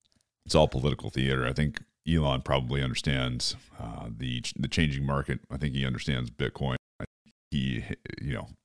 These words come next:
is a guy that is ensuring that he's prepared for this, I don't know, this next system. You know, as we evolve as a human species,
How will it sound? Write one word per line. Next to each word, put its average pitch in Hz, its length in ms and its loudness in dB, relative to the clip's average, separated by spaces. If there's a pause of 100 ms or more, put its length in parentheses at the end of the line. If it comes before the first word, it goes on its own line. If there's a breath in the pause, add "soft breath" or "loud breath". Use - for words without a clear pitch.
(140)
is 78 260 4
a 78 60 2
guy 76 240 4
that 67 360 0 (560 soft breath)
is 80 760 4
ensuring 85 600 8
that 67 140 2
he's 85 140 4
prepared 85 600 6 (260)
for 80 320 4
this, - 640 0 (800)
I 76 100 2
don't 82 120 4
know, 62 60 -4
this 73 220 -2
next 82 220 2
system. - 440 0 (180)
You 69 100 -4
know, 71 260 -2 (520)
as 85 260 4
we 82 420 6 (180)
evolve 73 720 6
as 67 220 0
a 67 40 -2
human 82 300 4
species, 71 640 0